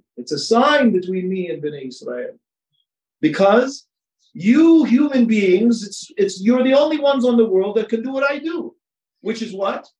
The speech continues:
Create. And what is creating? Creating is I am able to think of something that doesn't exist.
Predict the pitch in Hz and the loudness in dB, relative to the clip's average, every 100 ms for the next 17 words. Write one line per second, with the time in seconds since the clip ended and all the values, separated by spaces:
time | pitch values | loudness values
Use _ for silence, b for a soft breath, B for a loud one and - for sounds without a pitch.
0 | _ - 320 359 277 - _ _ _ _ | _ -10 -8 -6 -8 -12 _ _ _ _
1 | _ 170 247 320 - 247 196 170 170 240 | _ -4 -2 -2 -6 -10 -10 -10 -12 -14
2 | _ _ _ _ _ _ _ _ 226 285 | _ _ _ _ _ _ _ _ -6 -4
3 | 330 302 240 240 220 247 196 226 262 269 | -4 -2 0 0 -2 -12 -8 -6 -4 -6
4 | 214 220 220 220 170 156 190 226 - - | -10 -8 -8 -8 -6 -6 -8 -10 -18 -10
5 | 190 - - 277 233 - 156 135 139 160 | -10 -8 -8 -4 -4 -2 -4 -4 -8 -10
6 | 214 - _ _ - 156 220 233 240 185 | -12 -14 _ _ -2 2 2 4 2 0
7 | 180 - - _ | -4 -8 -12 _